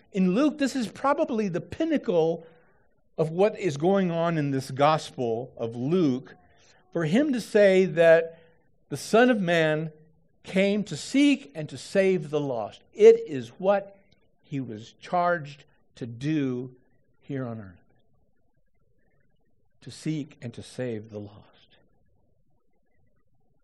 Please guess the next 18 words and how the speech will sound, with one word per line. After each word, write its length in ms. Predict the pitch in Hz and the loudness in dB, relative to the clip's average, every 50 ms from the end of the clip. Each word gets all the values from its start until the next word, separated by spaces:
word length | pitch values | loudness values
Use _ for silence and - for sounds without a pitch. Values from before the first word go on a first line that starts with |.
| _ _ _ _ _ _ _ _ _ _ _ _ _ _ _ _ _ _ _ _ _ _ _ _ | _ _ _ _ _ _ _ _ _ _ _ _ _ _ _ _ _ _ _ _ _ _ _ _
Jesus 400 | _ 160 175 202 202 190 165 135 | _ -6 -4 -4 -2 -2 -4 -6
sought 260 | - - 160 160 151 147 | -4 -2 0 0 2 2
out 320 | 147 143 139 143 - - - _ _ _ _ _ _ _ | 2 0 0 -2 -4 -10 -20 _ _ _ _ _ _ _
Zacchaeus 500 | - 123 117 - - 180 165 160 151 - | -10 -10 -10 -8 -6 -4 -2 -2 -2 -4
because 360 | - 120 - - 139 127 123 | -6 -12 -10 -10 -10 -10 -10
of 120 | 117 113 107 | -12 -14 -14
the 100 | 110 - | -16 -16
sovereign 760 | - - - - - 160 156 160 156 156 160 156 156 143 131 | -16 -16 -14 -8 -6 -6 -4 -4 -6 -6 -8 -10 -10 -10 -8
work 240 | 131 135 127 127 - | -8 -8 -8 -8 -10
of 160 | 123 113 113 | -12 -12 -10
God 400 | 135 135 123 117 113 107 95 95 - _ _ _ _ _ _ _ _ _ _ _ _ _ _ _ _ | -8 -8 -8 -8 -8 -12 -14 -16 -20 _ _ _ _ _ _ _ _ _ _ _ _ _ _ _ _
to 80 | _ 131 | _ -18
save 280 | - - 120 113 117 110 | -10 -6 -6 -6 -6 -8
the 60 | 104 | -10
lost 200 | 104 104 95 - _ _ - _ _ _ _ _ _ _ _ _ _ 740 _ _ _ _ _ _ _ _ _ _ _ _ _ _ _ _ _ _ _ _ _ _ _ | -12 -14 -16 -20 _ _ -20 _ _ _ _ _ _ _ _ _ _ _ _ _ _ _ _ _ _ _ _ _ _ _ _ _ _ _ _ _ _ _ _ _ _
through 120 | _ 113 104 | _ -20 -18
Jesus 400 | 98 113 107 98 - - - - | -14 -14 -14 -14 -14 -18 -20 -20
Christ. 360 | - - 107 90 85 82 _ | -20 -20 -20 -20 -20 -20 _